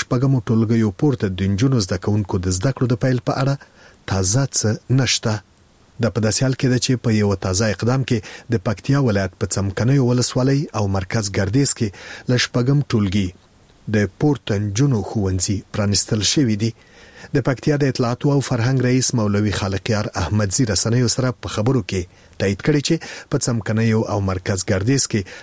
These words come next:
له شپږم ټولګي پورته د نجونو پنځه ښوونځي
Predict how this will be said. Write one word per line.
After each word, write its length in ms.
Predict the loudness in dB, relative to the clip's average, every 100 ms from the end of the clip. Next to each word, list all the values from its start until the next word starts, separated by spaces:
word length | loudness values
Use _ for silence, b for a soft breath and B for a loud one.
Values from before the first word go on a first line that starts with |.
| -4
له 120 | -4
شپږم 380 | -2 -2 0 -2 0
ټولګي 300 | 0 2 0 2
پورته 340 | 0 0 -2 0
د 100 | 0
نجونو 320 | 2 0 0 -2
پنځه 260 | 0 0 0
ښوونځي 440 | 2 2 2 0